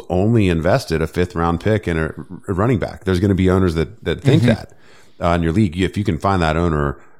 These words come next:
Speaker 1: um, eh, this is a great year to, to divest, uh, from your Miles Sanders investments.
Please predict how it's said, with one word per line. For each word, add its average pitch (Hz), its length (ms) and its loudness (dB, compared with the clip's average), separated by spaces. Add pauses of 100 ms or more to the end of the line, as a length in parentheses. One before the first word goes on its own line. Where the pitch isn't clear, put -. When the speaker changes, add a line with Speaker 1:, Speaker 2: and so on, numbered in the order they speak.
(100)
Speaker 1:
um, 69 400 -4 (100)
eh, 78 600 -6
this 85 240 -4
is 107 120 -4
a 107 60 -2
great 82 280 0
year 80 200 -2
to, 67 200 -2
to - 160 -6
divest, 69 640 -4
uh, 62 260 -2
from 73 200 -6
your 71 100 -4
Miles 64 300 -4
Sanders - 400 -6
investments. - 640 -10